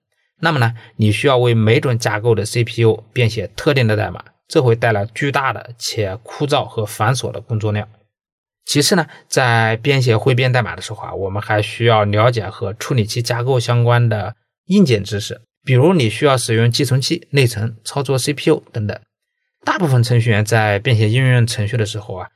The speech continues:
只想专心处理自己的业务逻辑，并不想要过多的理会这些处理器架构细节相关的内容。因此呢，我们就需要一种能够屏蔽了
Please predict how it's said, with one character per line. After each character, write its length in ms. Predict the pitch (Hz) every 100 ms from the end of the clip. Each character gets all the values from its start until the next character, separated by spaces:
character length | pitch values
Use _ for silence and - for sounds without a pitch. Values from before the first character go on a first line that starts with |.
| _ _
只 120 | - 139
想 160 | 123
专 160 | 123 127
心 180 | 131 123
处 160 | -
理 160 | 127 104
自 160 | 131
己 140 | 113 101
的 120 | 101
业 160 | 123 135
务 140 | 110
逻 200 | 92 98
辑， 220 | 120 123 _ _ _
并 160 | - 214
不 60 | 156
想 220 | 123 104
要 240 | 117 110
过 260 | 104 - 131
多 160 | 131 127
的 60 |
理 180 | 127 87
会 220 | - 120
这 160 | 104 117
些 160 | 113
处 200 | 110 - 139
理 120 | 107
器 220 | - 127
架 240 | 117 123
构 160 | 120 127
细 200 | 120 131
节 140 | 117
相 200 | 92 107
关 180 | 98 95
的 80 | 92
内 120 | 92
容。 160 | 90 78 _ _ _ _ _ _ -
因 140 | 202
此 120 | -
呢， 120 | 107
我 120 | 110 98
们 120 | 107
就 120 | 117
需 160 | - 117
要 260 | 107 104
一 140 | 113 117
种 200 | 95 95
能 140 | 101
够 180 | 107 107
屏 340 | 107 104 110
蔽 260 | 120 123 104
了 240 | 95 92